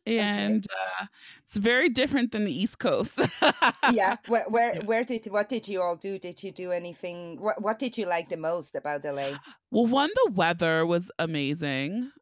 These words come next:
Speaker 1: Mm-hmm.
Speaker 2: Um,
Speaker 1: Yeah.
Speaker 2: and I don't know, the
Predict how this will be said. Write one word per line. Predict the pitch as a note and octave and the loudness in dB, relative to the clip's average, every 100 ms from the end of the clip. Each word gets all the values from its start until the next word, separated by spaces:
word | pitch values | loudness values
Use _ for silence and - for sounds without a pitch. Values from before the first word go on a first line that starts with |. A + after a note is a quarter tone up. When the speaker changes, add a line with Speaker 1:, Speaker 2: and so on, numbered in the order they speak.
| - | -10
Speaker 1:
Mm-hmm. | C#3+ | -2
Speaker 2:
Um, | D#3 D#3 C#3+ A#2+ B2+ E3+ - _ _ - _ | 2 2 2 0 -2 -6 -12 _ _ -20 _
Speaker 1:
Yeah. | F3+ F3 E3+ E3 E3 | 0 2 4 4 2
Speaker 2:
and | E3+ D#3+ - | 0 -4 -2
I | |
don't | C4 | 2
know, | D4+ - A3+ | 2 0 0
the | C4+ | 0